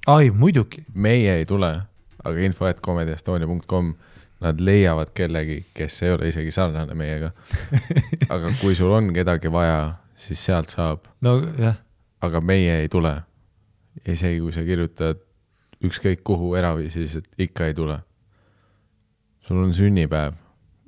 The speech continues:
Speaker 2: me ei tule. Sul on firmapidu, me ei tule. Mis üritused veel on? Sul on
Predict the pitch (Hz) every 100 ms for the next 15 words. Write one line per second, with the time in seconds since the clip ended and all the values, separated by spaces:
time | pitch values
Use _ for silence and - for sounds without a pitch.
0 | - 80 78 78 90 80 76 - _ _
1 | _ _ _ _ _ _ _ _ - 82
2 | 98 98 85 78 78 76 78 78 78 85
3 | 78 85 _ _ _ _ _ _ _ _
4 | _ _ _ _ - 82 85 82 - 80
5 | 82 82 78 73 82 _ _ _ _ _
6 | _ - 87 82 82 80 78